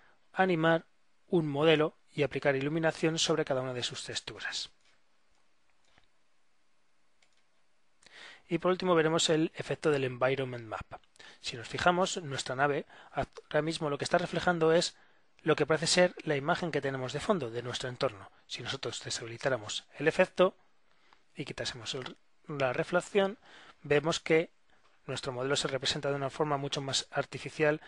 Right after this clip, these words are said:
que de la siguiente manera. Podemos jugar con el reflejo para hacerlo más o menos artificial, con más o menos reflexión,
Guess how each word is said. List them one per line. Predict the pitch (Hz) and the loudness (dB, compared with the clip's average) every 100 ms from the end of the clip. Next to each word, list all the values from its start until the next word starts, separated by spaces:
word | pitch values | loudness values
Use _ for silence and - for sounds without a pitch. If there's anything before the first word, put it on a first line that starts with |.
| - _ | -18 _
que | - 165 - _ _ _ _ _ _ _ _ _ _ _ _ _ _ - | 4 4 4 _ _ _ _ _ _ _ _ _ _ _ _ _ _ -8
de | 135 | -4
la | |
siguiente | - 139 117 | -2 -2 -6
manera. | 107 98 - - _ _ _ _ _ _ _ _ | -10 -10 -12 -14 _ _ _ _ _ _ _ _
Podemos | 139 123 117 | -6 -4 -2
jugar | 139 123 | -2 -2
con | - 104 | -6 -12
el | 107 110 | -12 -6
reflejo | 151 147 175 175 - 131 | -2 2 4 4 4 0
para | 123 | -2
hacerlo | - 123 113 | -6 -8 -8
más | 123 - | -4 -4
o | 113 | -6
menos | 117 - | -8 -6
artificial, | - - - 170 180 180 175 - _ _ _ _ _ _ _ _ - | -6 -8 -10 4 8 8 6 -4 _ _ _ _ _ _ _ _ -14
con | - 117 | -12 -6
más | 113 127 | -2 -2
o | |
menos | 117 120 | -2 -2
reflexión, | 139 156 143 - 165 165 | 0 0 2 4 4 2